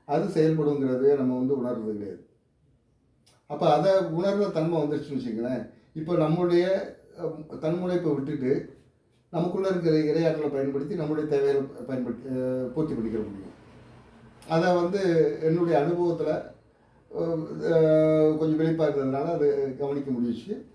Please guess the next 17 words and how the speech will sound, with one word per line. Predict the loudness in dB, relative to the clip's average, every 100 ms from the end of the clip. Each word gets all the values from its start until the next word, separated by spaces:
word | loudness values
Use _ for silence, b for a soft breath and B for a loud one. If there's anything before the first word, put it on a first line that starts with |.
| b b -6
அதை | 0 2
ஒரு | 2 -2 0
தொகுத்து | 0 0 2 0 0 -4
முறைப்படுத்தி | -2 0 -2 -2 -2 -4
ஒரு | -2 -2
மருத்துவ | -2 -2 -2 -2 0
முறையா | 0
நான் | 0
பயன்படுத்திட்டு | 0 -2 -2 -6 -8
இருக்கேன். | -14 -10
கிட்டத்தட்ட | -8 -2 0
ஒரு | 2
இருபத்தஞ்சு | 2 0 -2 -4
ஆண்டுகளா | 0 0 0 -2
அதை | -2 -4
செஞ்சுட்டு | -4 -6
இருக்கேன். | -6 -10 -18